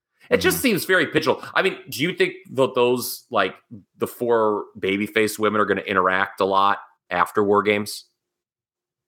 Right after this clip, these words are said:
Speaker 2: No.
Speaker 1: Do you
Speaker 2: I
Speaker 1: think
Speaker 2: Nikki
Speaker 1: Nikki
Speaker 2: Cross
Speaker 1: Cross
Speaker 2: would be dropped too. <laughs>
Speaker 1: Oh, yeah, she'll be
Speaker 2: Like
Speaker 1: thrown to the frickin' scrap heap of life five seconds later.
Speaker 2: A couple months later, nobody will remember she teamed with them. Yeah.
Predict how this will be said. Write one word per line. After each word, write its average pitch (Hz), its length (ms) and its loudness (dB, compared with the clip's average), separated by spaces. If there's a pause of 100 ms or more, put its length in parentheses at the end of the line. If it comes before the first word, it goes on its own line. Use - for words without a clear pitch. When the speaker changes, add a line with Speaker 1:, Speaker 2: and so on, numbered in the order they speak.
(120)
Speaker 2:
No. 71 100 -20 (880)
Speaker 1:
Do 127 100 -4
you 131 100 2
Speaker 2:
I 214 40 -4
Speaker 1:
think 135 120 0
Speaker 2:
Nikki 131 140 -4
Speaker 1:
Nikki 127 120 -2
Speaker 2:
Cross 127 180 2
Speaker 1:
Cross 117 220 4
Speaker 2:
would 117 60 4
be - 20 -2
dropped 90 280 2
too. 107 280 -2 (140)
<laughs> - 260 -2
Speaker 1:
Oh, 220 80 4
yeah, 208 160 2
she'll 214 180 0
be 180 80 2
Speaker 2:
Like - 80 -6
Speaker 1:
thrown 170 200 4
to 156 60 2
the 139 100 2
frickin' 175 500 -2
scrap 151 420 0
heap 156 160 -2
of 156 80 2
life 156 280 0
five 160 300 0
seconds - 380 -2
later. 202 280 2 (460)
Speaker 2:
A - 60 -20
couple 143 240 0
months 135 220 -2
later, 123 240 4
nobody 101 320 2
will 80 160 0
remember 73 420 -2
she - 160 -12
teamed - 240 -6
with - 120 -10
them. 95 240 -4 (180)
Yeah. - 140 -2